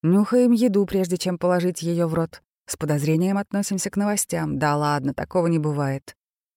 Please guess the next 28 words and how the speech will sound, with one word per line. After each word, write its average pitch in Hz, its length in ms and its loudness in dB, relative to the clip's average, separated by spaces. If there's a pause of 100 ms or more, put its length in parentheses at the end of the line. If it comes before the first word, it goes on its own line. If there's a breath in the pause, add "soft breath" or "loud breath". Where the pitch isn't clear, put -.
(180)
Но 180 120 0
при 196 160 2
умелом 180 420 2
манипулировании 147 1000 0
наша 170 340 -4
рацио 175 460 -4
отключается, - 920 -8
и 170 120 -4
мы 226 180 -2
готовы 190 440 -4
поверить 151 520 -2
во 160 100 -2
что - 220 -4
угодно. 131 520 -4 (960)
Манипулятору 180 640 2
прежде 175 340 -2
всего 147 320 -2
важно 165 320 2
подавить 156 520 -2
психологическое 156 840 -2
сопротивление 165 840 0
внушению. 143 680 -4 (580)
Поэтому 226 380 0
он 226 160 2
говорит 190 360 2
быстро 226 460 0
и 233 160 0
уверенно. 175 800 2